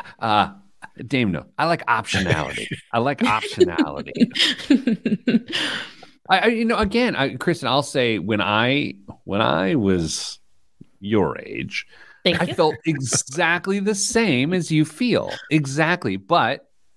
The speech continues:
Speaker 1: as someone who is <laughs> much older,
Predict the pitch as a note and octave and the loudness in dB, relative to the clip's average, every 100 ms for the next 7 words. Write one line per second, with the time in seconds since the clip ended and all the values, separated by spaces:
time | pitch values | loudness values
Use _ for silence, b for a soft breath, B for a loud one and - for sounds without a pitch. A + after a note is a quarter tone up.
0 | _ _ - A2+ - C3+ B2 B2 - D#3 | _ _ -8 -4 0 2 2 0 0 0
1 | G2 - - B B B _ - - - | 2 -2 -12 B B B _ -20 -20 -6
2 | F#3+ C#4+ - D4+ - D#3 D#3 D#3+ C3 F2+ | -2 0 2 0 0 0 0 0 -2 -2